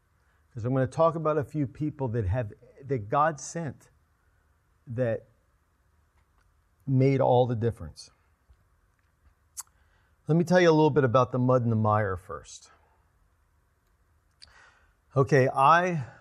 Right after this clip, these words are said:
am a McLean. If you were to go to South Jersey and you, I was an, announced myself as a McLean, um, there would be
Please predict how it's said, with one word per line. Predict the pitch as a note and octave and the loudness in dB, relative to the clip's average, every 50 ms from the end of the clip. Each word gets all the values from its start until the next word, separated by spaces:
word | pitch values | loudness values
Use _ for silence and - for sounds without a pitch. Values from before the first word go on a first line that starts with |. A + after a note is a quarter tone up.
| _ _ - _ _ | _ _ -20 _ _
am | - C#3 C3+ | -4 -2 0
a | B2+ | 0
McLean. | B2+ B2+ B2 B2 - A#2 A2+ B2+ B2+ A#2+ A2 G#2 G2 D#2 E2 - _ _ _ _ _ _ _ _ _ _ _ _ _ _ _ _ _ _ _ _ _ _ _ _ | 0 0 -2 -4 -6 -8 -4 -4 -2 -2 -4 -4 -6 -10 -16 -20 _ _ _ _ _ _ _ _ _ _ _ _ _ _ _ _ _ _ _ _ _ _ _ _
If | _ - | _ 0
you | C3+ C3 | 2 2
were | C3+ C#3 | 4 2
to | C#3+ | 2
go | C3 C#3+ C#3 C#3 | 4 4 4 4
to | C#3 | 4
South | B2+ - - - C3+ C3 C3+ C3+ - - | 0 -2 0 4 4 4 4 2 -6 -12
Jersey | - D#3 D#3+ D#3 D3+ C#3+ A2+ G#2 G#2 G#2 A2+ B2+ B2 _ _ _ _ _ _ _ _ _ _ _ _ _ _ _ _ _ _ _ _ _ _ _ | -6 -4 -2 -2 -2 -4 -6 -8 -8 -8 -8 -10 -14 _ _ _ _ _ _ _ _ _ _ _ _ _ _ _ _ _ _ _ _ _ _ _
and | A#2 A#2 B2 B2+ | -6 -2 0 2
you, | C3 C3+ C3+ C3+ C#3 - | 2 2 2 0 -2 0
I | B2+ B2+ C3 | 0 2 4
was | B2+ B2 G#2 | 4 2 2
an, | B2+ C3 B2+ B2+ A#2+ - _ _ | 0 0 0 -2 -6 -12 _ _
announced | - C#3 C#3 C#3 C#3+ D3 C#3+ - | -4 -2 0 0 0 0 -2 -4
myself | D3 D3 C3+ B2+ G#2+ - C#3 C3+ B2+ A2 G#2 | -2 0 0 0 -2 0 0 0 0 0 0
as | B2+ B2+ B2 G#2+ | 0 0 0 -2
a | A2+ | -4
McLean, | A#2 A#2 A2 A2+ - A#2 B2 B2+ B2+ A2+ G#2+ G2+ G2+ G2+ G#2 A2 _ _ _ _ _ _ _ _ _ _ _ _ _ _ _ _ _ - | -6 -6 -8 -8 -8 -6 -4 -2 -2 -2 -4 -4 -6 -8 -10 -14 _ _ _ _ _ _ _ _ _ _ _ _ _ _ _ _ _ -6
um, | A#2 A2+ G#2+ G#2 G2+ G2+ G2 G2 G2+ - _ _ _ _ _ _ _ _ _ _ _ _ _ _ _ - | -2 -2 -2 -2 -2 -6 -10 -12 -14 -18 _ _ _ _ _ _ _ _ _ _ _ _ _ _ _ 0
there | C#3+ C#3 | 2 4
would | C3+ C#3 C3+ A#2+ G#2+ | 4 4 2 2 0
be | C#3+ C3+ C3 C3 C3 B2+ B2+ A#2+ | -2 0 0 0 0 -2 -6 -6